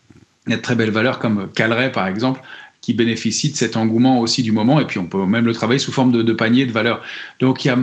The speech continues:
manifestement des choses qui restent solides dans un marché qui a besoin de souffler. Et c'est plutôt sain et, et légitime. En revanche, on a de gros, gros plafonds de verre, euh, au-dessus de, de, de la tête sur la plupart des grands indices, où on y arrive en tout cas.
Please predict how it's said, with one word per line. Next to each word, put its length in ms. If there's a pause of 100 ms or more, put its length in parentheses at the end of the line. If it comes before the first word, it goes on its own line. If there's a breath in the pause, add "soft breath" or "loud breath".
(100)
manifestement 580
des 140
choses 240
qui 160
restent 340
solides 460
dans 180
un 60
marché 240
qui 80
a 20
besoin 220
de 60
souffler. 460
Et 80
c'est 200
plutôt 280
sain 300
et, 200
et 80
légitime. 500 (400 loud breath)
En 80
revanche, 260
on 80
a 120
de 180
gros, 400
gros 240
plafonds 320
de 80
verre, 340
euh, 220
au-dessus 500
de, 380
de, 200
de 140
la 100
tête 240
sur 160
la 100
plupart 420
des 80
grands 240
indices, 300
où 220
on 80
y 100
arrive 300
en 60
tout 140
cas. 240